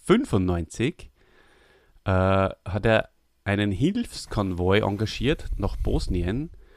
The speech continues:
den er persönlich anführte und der ihn durch teilweise noch umkämpftes Gebiet führte. Naja, das war jetzt auch nicht so konkret, aber jetzt danach wird's konkreter.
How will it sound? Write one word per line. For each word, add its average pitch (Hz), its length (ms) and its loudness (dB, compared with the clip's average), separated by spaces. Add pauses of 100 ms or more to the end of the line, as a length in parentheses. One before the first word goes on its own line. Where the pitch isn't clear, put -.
(340)
den 101 100 0
er 101 80 2
persönlich 131 720 0
anführte 95 760 -2 (480)
und - 180 -12
der 104 180 4
ihn 117 140 0
durch 104 300 0
teilweise 101 640 -2
noch 101 420 0 (180)
umkämpftes - 760 -2
Gebiet 165 360 -6
führte. - 460 -6 (1200)
Naja, 95 200 4
das 87 180 -2
war 90 80 2
jetzt - 140 -4
auch 85 60 -2
nicht 85 120 -4
so - 140 -4
konkret, 95 460 -2
aber 87 280 0
jetzt 107 360 -4
danach 90 340 0
wird's 87 180 -6
konkreter. - 580 -16